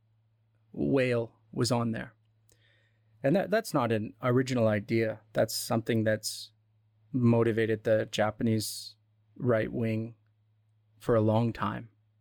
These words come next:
Um, w-, th-, again, this, this actually goes back to nineteen seventy-two and the Stockholm Conference on the Human Environment. That's when you have people talking about saving the whale.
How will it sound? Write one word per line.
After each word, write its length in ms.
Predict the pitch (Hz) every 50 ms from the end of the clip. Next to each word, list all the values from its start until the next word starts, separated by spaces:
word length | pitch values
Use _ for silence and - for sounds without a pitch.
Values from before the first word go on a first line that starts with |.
| _ _ _ _ _ _ _ _ _ _ _ _ _ -
Um, 440 | 113 104 101 101 107 107 107 107 127 _ _ _ _ _ _ - - - - - - _ _ _ _ _ _ _ _ _ _ _ _ _ _ _ _ _ _ _ - _ _ _ _ _ -
w-, 240 | - 156 151 151 - _ - 151
th-, 140 | - - -
again, 500 | 160 160 151 185 226 254 170 107 - - -
this, 260 | 135 131 - - -
this 240 | - 147 147 143 -
actually 260 | 147 139 - - 135
goes 220 | 120 131 123 113
back 180 | 110 120 113 -
to 80 | - 127
nineteen 340 | 120 117 117 - - 127 107
seventy-two 680 | - - 120 113 120 117 113 101 - - 113 117 127 - _ _ _ _ -
and 200 | - 127 117 113
the 140 | 110 113 113
Stockholm 920 | 110 - - - 139 120 113 - - 135 123 120 120 117 113 117 120 127 - _ _ _
Conference 440 | - - 131 120 117 - 139 120 -
on 80 | 120 117
the 80 | 117
Human 280 | 110 - 131 117 117 113
Environment. 540 | 110 107 110 113 120 120 113 113 110 - _ _ _ _ - - - - _ _ -
That's 240 | - 165 180 - -
when 240 | 202 190 175 - - _ _ -
you 180 | - 139 151 139
have 460 | 123 156 151 143 139 - - - - _ _ _ _ _ _ _ _ _ _ _ _ _ _ _ _ _ _ _ -
people 260 | - 165 151 - 147
talking 400 | 139 - 160 160 170 - 156 131
about 540 | 120 104 - 113 113 120 - - - - - _ _ _ _ _ _ _ _ _ _ _ _ _ _ _ _
saving 400 | - - - 131 131 127 135 127
the 80 | 127 127
whale. 400 | 127 151 180 180 135 107 - -